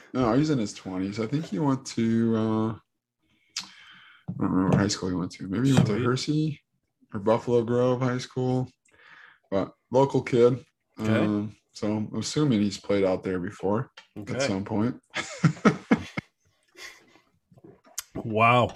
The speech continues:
Speaker 2: Great research, great analysis.
Speaker 1: You know, it's,
Speaker 2: Um,
Speaker 1: it was tough, man. It was tough to do some research on this tournament.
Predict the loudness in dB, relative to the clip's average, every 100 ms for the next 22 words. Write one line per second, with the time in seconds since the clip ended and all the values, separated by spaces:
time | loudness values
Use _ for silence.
0 | -6 0 6 6 8 8 6 8 8 6
1 | 4 2 6 6 4 2 2 2 4 6
2 | 8 8 8 4 -2 _ _ -2 4 4
3 | 4 2 2 2 0 -2 -2 -2 -2 -8
4 | -4 -4 -4 -2 -4 -2 -2 -2 -2 -4
5 | -4 -6 -6 -8 -6 -4 -4 -4 -4 -4
6 | -4 -4